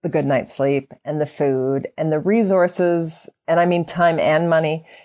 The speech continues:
to get your needs met, then yeah, you can show up as the best version of yourself on a daily basis. But as a single parent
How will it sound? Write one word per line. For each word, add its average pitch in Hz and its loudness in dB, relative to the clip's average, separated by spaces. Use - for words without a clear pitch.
to 160 0
get 165 -2
your 165 0
needs 165 0
met, 139 0
then 175 2
yeah, 240 4
you 160 0
can 165 -2
show 185 2
up 175 2
as 160 -2
the 170 -4
best 151 0
version 180 0
of 147 0
yourself 139 2
on 160 2
a 147 0
daily 147 2
basis. 151 -2
But 170 2
as 160 2
a 170 4
single 196 4
parent 220 2